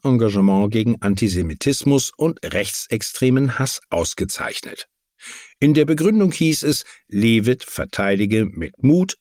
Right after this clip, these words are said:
Kreativität und Lebensfreude die Werte der Demokratie.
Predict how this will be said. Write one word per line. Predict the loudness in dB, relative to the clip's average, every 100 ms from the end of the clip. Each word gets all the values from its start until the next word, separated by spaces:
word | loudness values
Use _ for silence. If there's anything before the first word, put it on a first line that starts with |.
| -10
Kreativität | -4 -4 -2 -2 -2 -2 0 -2 -2 0
und | 2 2 2
Lebensfreude | 2 2 2 -2 -2 0 2 0 -2
die | -6 -4 -4 -2
Werte | -2 -2 -4 -4
der | -4
Demokratie. | -2 0 0 -2 -8 -8 -10 -10 -12